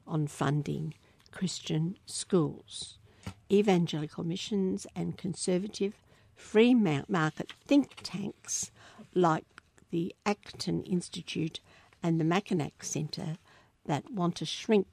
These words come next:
the public sector in every sphere, including education.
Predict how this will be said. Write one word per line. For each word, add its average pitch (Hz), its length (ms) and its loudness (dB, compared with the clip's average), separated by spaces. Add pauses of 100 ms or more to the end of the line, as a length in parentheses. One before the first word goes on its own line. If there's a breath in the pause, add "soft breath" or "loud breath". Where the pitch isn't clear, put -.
(140)
the - 80 -8
public - 420 -6
sector - 540 -4
in 180 160 -2
every 185 240 0
sphere, 160 640 -4 (840 soft breath)
including 160 580 -4 (680)
education. 165 760 -8